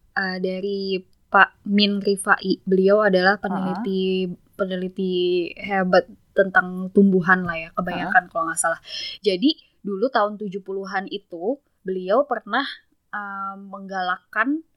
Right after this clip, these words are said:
Speaker 1: penanaman pohon nangka di sepanjang Trans Sumatera.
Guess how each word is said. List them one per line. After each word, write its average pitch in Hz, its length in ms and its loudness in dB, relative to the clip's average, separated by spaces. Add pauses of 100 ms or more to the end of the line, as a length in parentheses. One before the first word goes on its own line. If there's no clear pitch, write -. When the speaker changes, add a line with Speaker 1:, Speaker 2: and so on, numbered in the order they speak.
Speaker 1:
penanaman 220 640 -4
pohon 226 500 0
nangka 214 480 -2
di 226 120 0
sepanjang 226 800 2
Trans 269 440 6
Sumatera. 220 560 -2